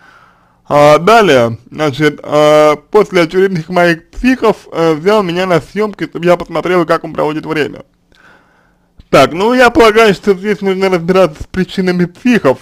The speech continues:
а, вот. То есть, а, психи — это что? Это чрезмерное,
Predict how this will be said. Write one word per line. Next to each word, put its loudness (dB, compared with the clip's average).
а, -6
вот. -4
То 0
есть, -4
а, 4
психи — -2
это 0
что? -2
Это 0
чрезмерное, 2